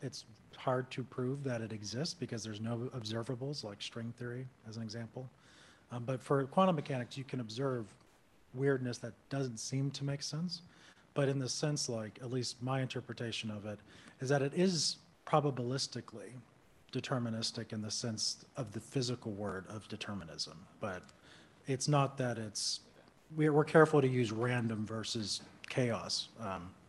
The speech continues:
as well, 'cause it conveys informational differences.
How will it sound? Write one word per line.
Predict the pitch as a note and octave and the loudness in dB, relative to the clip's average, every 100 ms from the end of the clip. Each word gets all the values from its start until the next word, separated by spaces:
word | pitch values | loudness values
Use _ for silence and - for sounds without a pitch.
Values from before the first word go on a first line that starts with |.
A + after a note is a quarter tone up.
| - | -8
as | A2 - | -6 -6
well, | F2+ E2+ - - - - - - - | -8 -10 -16 -20 -20 -20 -20 -20 -10
'cause | A#2+ | -4
it | A#2 | -2
conveys | B2 A#2 A#2 G#2+ | -2 -2 -2 -4
informational | G#2+ - G2+ G#2 - G2+ G2 | -8 -8 -8 -8 -10 -12 -12
differences. | G2+ G2+ G2 F#2 F#2 | -12 -10 -10 -10 -12